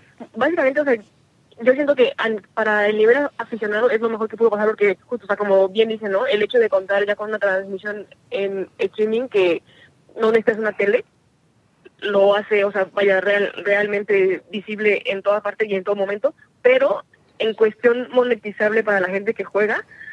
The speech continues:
justamente también es un gran hándicap. Y, y, pues, bueno, digo, no sé qué experiencia tenga justo Raúl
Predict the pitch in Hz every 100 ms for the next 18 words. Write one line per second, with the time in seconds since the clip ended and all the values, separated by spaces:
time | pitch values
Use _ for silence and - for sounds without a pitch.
0 | - - 254 240 226 214 208 202 208 202
1 | 208 202 196 196 208 240 214 185 - 190
2 | 208 190 190 208 190 180 185 190 196 202
3 | 208 214 208 214 - 208 202 208 196 196
4 | 196 208 - 202 196 202 208 220